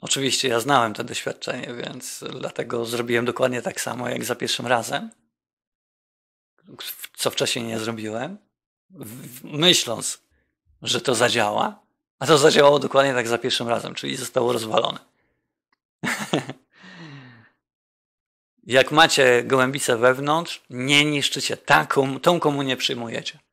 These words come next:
To jest taka ciekawostka. Aha, i jeszcze jedna, jeszcze jedna rzecz. Otóż pomiędzy pewnymi częściami pominąłem pew-, pewną rze-, pewną część.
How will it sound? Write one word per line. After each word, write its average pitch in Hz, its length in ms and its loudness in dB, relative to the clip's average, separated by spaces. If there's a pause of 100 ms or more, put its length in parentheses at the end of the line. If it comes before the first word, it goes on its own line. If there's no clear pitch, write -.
(1200)
To - 80 -16
jest - 140 -10
taka 139 180 -4
ciekawostka. - 600 -10 (840)
Aha, 185 320 6
i 160 140 -2
jeszcze 180 320 2
jedna, 160 420 4 (320)
jeszcze 143 260 -2
jedna 147 340 4
rzecz. 117 460 0 (220)
Otóż 147 500 -2 (260)
pomiędzy 147 840 2 (440)
pewnymi 151 500 0
częściami 131 960 2 (840)
pominąłem 151 520 -2
pew-, 139 260 0
pewną 139 380 0
rze-, 127 180 4
pewną 135 360 0
część. - 500 -4